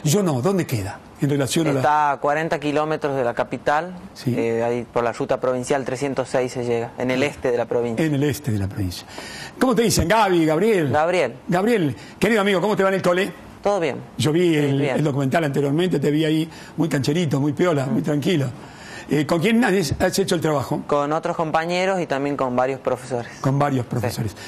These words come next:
Speaker 1: ¿Cuántos habitantes tiene esta, esta
Speaker 2: Tiene
Speaker 1: localidad?
Speaker 2: dos mil quinientos habitantes.
Speaker 1: Dos mil quinientos, ¿se conocen todos?
Speaker 2: Sí, todos.
Speaker 1: ¿Eh?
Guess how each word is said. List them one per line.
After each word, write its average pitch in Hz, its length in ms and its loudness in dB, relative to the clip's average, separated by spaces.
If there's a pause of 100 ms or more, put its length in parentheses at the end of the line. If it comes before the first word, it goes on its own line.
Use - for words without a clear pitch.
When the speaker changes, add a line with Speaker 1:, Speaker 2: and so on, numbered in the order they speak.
(140)
Speaker 1:
¿Cuántos 240 240 2
habitantes 196 440 2
tiene 151 260 2
esta, 139 400 -2 (160)
esta 127 280 -2
Speaker 2:
Tiene 143 180 2
Speaker 1:
localidad? 131 220 2
Speaker 2:
dos 131 140 0
mil 147 200 -4
quinientos 143 360 -2
habitantes. 123 440 -2
Speaker 1:
Dos 143 100 2
mil 160 140 2
quinientos, 139 220 0
¿se 165 60 0
conocen 156 300 0
todos? 104 320 -2
Speaker 2:
Sí, 135 300 0
todos. 127 240 -2 (160)
Speaker 1:
¿Eh? 147 160 0